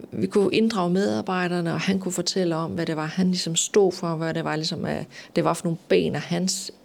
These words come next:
indre krop, øh, sagde, at den her vej skal virksomheden. Øh, og det var det, han havde brug for, for at komme til sit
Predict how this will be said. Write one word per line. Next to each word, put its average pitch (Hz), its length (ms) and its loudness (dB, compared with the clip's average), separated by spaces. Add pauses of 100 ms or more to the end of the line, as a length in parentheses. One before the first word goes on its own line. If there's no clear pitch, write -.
(140)
indre 185 400 4 (300)
krop, 165 360 0 (500)
øh, 147 320 4
sagde, 156 460 0
at - 320 -6 (140)
den 156 140 2
her 160 160 4
vej 143 180 -4
skal 143 240 0
virksomheden. 151 600 -4 (520)
Øh, 147 400 4
og - 100 2
det 185 60 4
var 175 60 2
det, 175 100 0
han 165 100 0
havde 170 100 -4
brug 170 200 2
for, - 160 -4
for 143 260 -4
at 135 180 -10
komme 151 180 0
til - 180 -4
sit - 380 -2